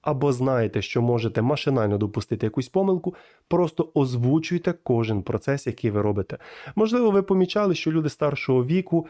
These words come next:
так вчаться працювати зі смартфонами або з якимись програмами, коли їм щось показують. Так, я нажимаю ось на цю кнопку, я відкриваю це віконце, я тицяю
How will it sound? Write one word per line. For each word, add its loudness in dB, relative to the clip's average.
так -2
вчаться -2
працювати -2
зі -2
смартфонами 0
або 2
з -2
якимись 0
програмами, 0
коли 2
їм 2
щось -2
показують. -4
Так, -4
я 2
нажимаю 0
ось -2
на 0
цю -4
кнопку, -2
я 0
відкриваю -2
це -2
віконце, 0
я 0
тицяю 0